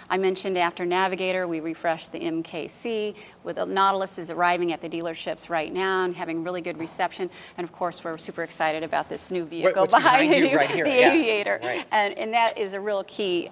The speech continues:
Speaker 1: uh, uh, play in our product lineup. Uh, Aviator is in the medium, uh, premium segment. It is the highest volume, uh, segment in the luxury industry in the U S,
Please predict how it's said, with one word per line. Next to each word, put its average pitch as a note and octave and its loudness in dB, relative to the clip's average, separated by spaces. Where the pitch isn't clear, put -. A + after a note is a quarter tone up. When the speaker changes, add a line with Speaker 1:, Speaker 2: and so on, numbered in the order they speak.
Speaker 1:
uh, E3 4
uh, E3+ 2
play F3+ 2
in E3+ -2
our D#3 0
product D#3+ 0
lineup. D#3+ -4
Uh, G3 6
Aviator A3+ 4
is F3+ -4
in F#3+ 0
the F3 2
medium, F3+ 0
uh, D#3+ 0
premium F#3 -2
segment. G3 0
It - -8
is F3+ -4
the E3+ -4
highest F#3+ -2
volume, E3+ 0
uh, E3 -4
segment E3+ -4
in F3+ -4
the D#3+ -2
luxury E3 -2
industry E3+ -6
in E3+ -2
the D#3 -6
U E3 -2
S, F#3 0